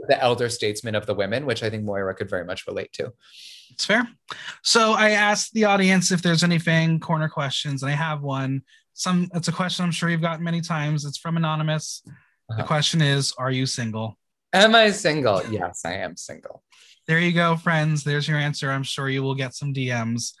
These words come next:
Speaker 1: Great.
Speaker 2: But I have my previous guest asked my current guest a question,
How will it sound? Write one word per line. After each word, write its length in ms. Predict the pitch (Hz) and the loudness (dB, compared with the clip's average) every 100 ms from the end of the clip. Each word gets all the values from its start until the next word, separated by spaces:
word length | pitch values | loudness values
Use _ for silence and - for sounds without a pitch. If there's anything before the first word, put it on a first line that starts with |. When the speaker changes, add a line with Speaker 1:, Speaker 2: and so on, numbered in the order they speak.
| - | -2
Speaker 1:
Great. 260 | 131 135 107 | 4 6 4
Speaker 2:
But 260 | 240 220 - _ - | 0 -2 -6 _ 0
I 140 | 185 202 | 2 4
have 640 | 180 202 190 190 190 180 185 | 4 4 4 4 2 0 0
my 160 | 175 | 0
previous 420 | 165 220 226 254 | 0 0 0 0
guest 320 | - 175 160 165 | -2 -4 -6 -4
asked 240 | 160 - | -4 -2
my 140 | 165 147 - | -2 -2 -2
current 240 | 180 170 170 | -2 0 0
guest 300 | 143 - 170 | -2 -4 -6
a 20 | |
question, 480 | - 123 - 156 | -4 -4 -2 -2